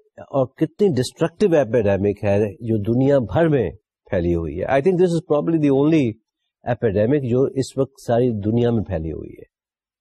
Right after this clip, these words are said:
اب میں بات کرنی چاہوں گا چند ان رسک فیکٹرز کی اور ان چیزوں کی کہ یہ کس طرح ٹرانسمٹ ہوتی ہے اور اس میں رسک فیکٹرز کیا انوالو ہوتے ہیں۔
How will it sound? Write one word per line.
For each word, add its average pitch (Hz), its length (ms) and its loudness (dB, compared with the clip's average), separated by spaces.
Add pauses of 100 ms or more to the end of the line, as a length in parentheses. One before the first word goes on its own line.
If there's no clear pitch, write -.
(720)
اب 190 140 2
میں 208 260 2
بات 175 140 0
کرنی 180 240 2
چاہوں 165 320 2
گا 160 180 2 (800)
چند 165 300 2
ان 170 260 2 (760)
رسک 147 280 0
فیکٹرز 160 440 0
کی 120 180 0 (840)
اور 143 240 2
ان 170 120 2
چیزوں 151 340 2
کی 156 200 0
کہ 165 100 0
یہ 165 140 4 (120)
کس - 220 -6
طرح 180 280 2
ٹرانسمٹ 131 500 -2
ہوتی 104 300 -2 (120)
ہے 82 60 -6 (1080)
اور 135 140 2
اس 139 140 -4
میں 147 140 2
رسک 139 280 -2
فیکٹرز 147 440 -2
کیا 147 80 2
انوالو 113 400 2
ہوتے 95 320 -4
ہیں۔ 87 160 -8